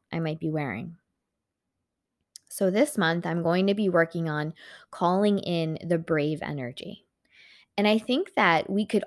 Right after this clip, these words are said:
all use a little braveness this month, no matter what, you know, storm or challenge or resistance we might be up against. If we can call in this energy of being brave,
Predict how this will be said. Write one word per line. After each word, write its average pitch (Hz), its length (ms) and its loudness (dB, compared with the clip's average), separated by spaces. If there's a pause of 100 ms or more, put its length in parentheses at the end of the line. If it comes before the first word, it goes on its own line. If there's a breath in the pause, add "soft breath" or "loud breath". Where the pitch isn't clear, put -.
all 170 420 4
use 165 480 -4
a 175 80 -2
little 165 260 0
braveness 156 600 -4
this - 300 -8
month, 127 340 -6
no 190 140 4
matter 190 360 6
what, 170 540 4 (520)
you 160 120 -6
know, 156 240 -6
storm 247 1120 2
or 160 220 -2
challenge 202 960 2
or 156 400 0 (480 soft breath)
resistance 180 800 2
we 160 120 -2
might 147 260 -4
be - 160 -8
up - 160 -10
against. - 680 -10 (840)
If - 140 -6
we 339 100 4
can 427 220 2
call 185 440 4
in 170 260 0
this 180 300 0
energy 170 460 2
of 160 160 0
being 156 240 -4
brave, 143 440 -8